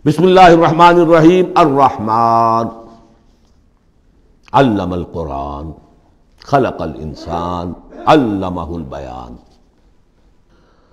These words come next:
रहमान, और ये अल्लाह का वो नाम है जो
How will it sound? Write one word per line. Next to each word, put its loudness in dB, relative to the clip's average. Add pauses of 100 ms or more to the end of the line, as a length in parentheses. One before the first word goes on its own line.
(140)
रहमान, 4 (1040)
और 0
ये 0
अल्लाह 0
का -4
वो 0
नाम -2
है -6 (1200)
जो 0